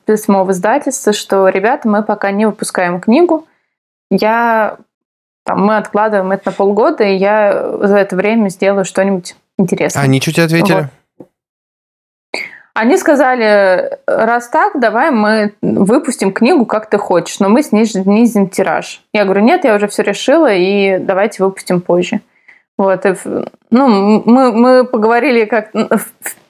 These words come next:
Speaker 1: в переписке, поговорили на каких-то высоких тонах, <laughs> потому что я понимаю, что я их там обидела, что, ну, мал-, м, там я сама мно-, много где обиделась. Вот, я понимаю, что там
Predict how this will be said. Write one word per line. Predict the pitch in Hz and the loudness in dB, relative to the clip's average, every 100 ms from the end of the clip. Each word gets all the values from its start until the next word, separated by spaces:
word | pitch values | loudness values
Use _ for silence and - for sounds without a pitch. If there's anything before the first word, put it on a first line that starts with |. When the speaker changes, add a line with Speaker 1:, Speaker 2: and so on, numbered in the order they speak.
| _ | _
Speaker 1:
в | - - | -20 -4
переписке, | 202 240 247 240 240 - | 0 0 2 0 0 -4
поговорили | 220 220 220 233 226 | 0 2 4 2 2
на | 208 190 196 196 208 | 0 0 0 0 -2
каких-то | 208 - | -6 -2
высоких | 208 262 330 349 - | -2 2 0 0 -4
тонах, | 240 202 196 - - 240 262 | -2 0 -2 -2 0 0 0
<laughs> | - - - - | -4 -8 -8 -2
потому | 220 226 | 0 2
что | 240 220 | 2 0
я | |
понимаю, | 220 226 220 208 | 2 2 2 0
что | - | 0
я | 214 349 | 2 2
их | 359 | 0
там | 311 269 | 0 0
обидела, | 262 240 262 233 240 233 233 226 220 220 208 | 0 2 2 2 2 2 2 2 2 0 -2
что, | - - 190 185 180 170 - - - - | -10 0 2 4 2 0 -6 -16 -8 0
ну, | 226 | 2
мал-, | 190 190 175 | 4 0 -2
м, | 202 208 208 | -2 0 2
там | 208 196 190 | 2 0 2
я | 202 | -2
сама | 202 202 254 | 0 0 0
мно-, | 330 254 | 0 0
много | 233 240 247 220 | 2 2 2 0
где | 214 220 | 2 2
обиделась. | 214 220 202 196 196 - - - - - - - _ _ | 2 2 2 0 -2 -12 -20 -16 -12 -10 -12 -14 _ _
Вот, | 214 240 208 196 208 196 214 208 | 2 2 2 0 -2 -2 2 4
я | 220 | 4
понимаю, | - 220 226 220 | 2 0 0 0
что | 202 - 208 202 | -2 -2 0 0
там | 196 190 180 - | 0 -4 -6 -10